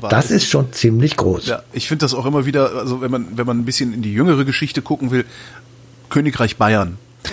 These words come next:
Speaker 1: Den hat auch mal Teile <laughs> Italien ge-, Italiens ge-,
Speaker 2: Ja.
Speaker 1: Griechenland sogar, ne?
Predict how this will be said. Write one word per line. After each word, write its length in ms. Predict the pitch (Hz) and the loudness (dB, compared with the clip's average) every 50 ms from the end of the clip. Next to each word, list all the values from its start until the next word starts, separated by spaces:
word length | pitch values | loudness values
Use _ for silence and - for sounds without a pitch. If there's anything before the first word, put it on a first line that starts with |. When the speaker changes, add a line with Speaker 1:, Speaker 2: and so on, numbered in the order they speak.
| - - - - - - - - 135 | -10 -12 -18 -20 -20 -18 -6 -2 0
Speaker 1:
Den 120 | 127 120 | 0 2
hat 140 | 127 - - | 0 0 0
auch 160 | - - - | 0 0 0
mal 80 | - 127 | 2 0
Teile 320 | 156 - 120 110 110 113 | -2 0 0 0 -2 -2
<laughs> 40 | 110 | -2
Italien 400 | 110 104 120 117 113 110 110 113 | -4 -4 -2 -2 0 0 0 -2
ge-, 120 | 110 110 104 92 85 107 - | -4 -4 -6 -8 -10 -12 -10
Italiens 420 | 131 120 - 110 104 107 107 - | -10 -6 -4 -4 -4 -4 -4 -6
ge-, 120 | - 110 101 - | -6 -6 -2 0
Speaker 2:
Ja. 160 | 113 95 90 | 0 0 0
Speaker 1:
Griechenland 720 | 117 117 131 202 220 - - 165 131 107 101 98 101 98 | -2 -2 -2 -2 -2 -2 -2 0 0 0 -2 -2 -4 -4
sogar, 400 | - 113 101 101 101 98 95 87 | -4 -4 -4 -6 -6 -6 -6 -8
ne? 160 | 90 104 147 | -8 -8 -10